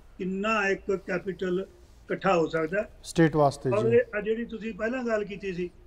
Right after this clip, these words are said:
Speaker 2: ਹੂੰ, ਹੂੰ।
Speaker 1: adulteration ਨੂੰ milk 'ਚ control ਕਰਨ ਦਾ, ਗੁਰਲਾਲ ਜੀ, ਇੱਕੋ ਹੀ ਤਰੀਕਾ ਹੈ, ਜੇ ਇਹਨਾਂ ਨੂੰ process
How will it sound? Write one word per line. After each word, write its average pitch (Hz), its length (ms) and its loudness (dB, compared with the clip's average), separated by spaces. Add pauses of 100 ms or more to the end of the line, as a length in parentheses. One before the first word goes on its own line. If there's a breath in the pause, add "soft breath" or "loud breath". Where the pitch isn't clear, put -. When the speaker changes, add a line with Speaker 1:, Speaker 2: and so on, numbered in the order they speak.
Speaker 2:
ਹੂੰ, 156 80 0
ਹੂੰ। 147 120 0
Speaker 1:
adulteration 240 720 2
ਨੂੰ 220 180 -4
milk 196 340 -4
'ਚ 185 80 -6
control 185 520 -6
ਕਰਨ 175 300 -4
ਦਾ, 165 200 -2 (500)
ਗੁਰਲਾਲ 175 360 -4
ਜੀ, 175 220 -2 (280)
ਇੱਕੋ 226 420 8
ਹੀ 220 100 6
ਤਰੀਕਾ 190 480 0
ਹੈ, 175 380 2 (240)
ਜੇ 190 300 4
ਇਹਨਾਂ 196 280 -2
ਨੂੰ 170 200 0
process 170 640 -6